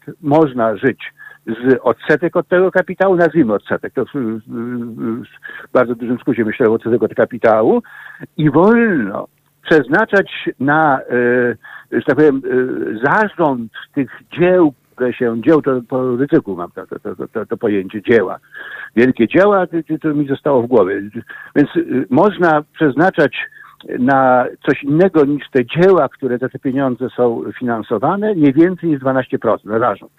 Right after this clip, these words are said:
Bo chodzi o to, żeby nie uciekać w fundacy-, prawo fundacyjne, e, dla indywidualnej własnej konsumpcji, tylko żeby to rzeczywiście służyło tym szczytnym celom, em, które ustawodawca,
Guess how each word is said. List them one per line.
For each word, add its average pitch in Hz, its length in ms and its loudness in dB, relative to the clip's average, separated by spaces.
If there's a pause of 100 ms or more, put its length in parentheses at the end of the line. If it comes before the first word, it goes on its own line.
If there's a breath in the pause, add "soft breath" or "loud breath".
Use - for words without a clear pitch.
(460 loud breath)
Bo 113 80 2
chodzi 135 220 0
o 147 80 0
to, 151 120 0
żeby 139 220 0
nie 135 120 2
uciekać 131 400 0
w - 80 -10
fundacy-, 127 680 0 (240)
prawo 117 380 2
fundacyjne, 120 720 0 (420 loud breath)
e, 139 520 4
dla 160 180 0 (280)
indywidualnej 190 640 0
własnej 190 420 -2
konsumpcji, 151 600 -2
tylko 156 220 -2
żeby 165 160 -2
to 160 140 0
rzeczywiście 160 460 2
służyło 165 500 2
tym 151 220 0 (140)
szczytnym 196 420 0
celom, 147 400 0 (380 loud breath)
em, 135 340 -2 (260)
które 135 320 4
ustawodawca, 131 960 0